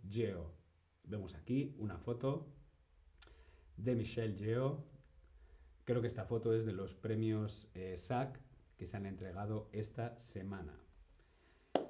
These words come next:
Si un actor no interpreta un personaje protagonista, puede interpretar un personaje secundario,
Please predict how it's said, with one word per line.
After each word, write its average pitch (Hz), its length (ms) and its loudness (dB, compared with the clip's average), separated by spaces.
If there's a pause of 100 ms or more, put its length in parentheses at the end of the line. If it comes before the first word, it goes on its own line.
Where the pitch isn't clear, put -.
(220)
Si 170 240 6
un 226 100 10
actor 120 640 6
no 165 300 10
interpreta 131 960 4
un 160 220 6
personaje 113 640 4
protagonista, 113 1000 2 (220)
puede 160 260 12
interpretar 107 1000 0
un 180 520 6 (720)
personaje 131 640 4
secundario, 131 800 2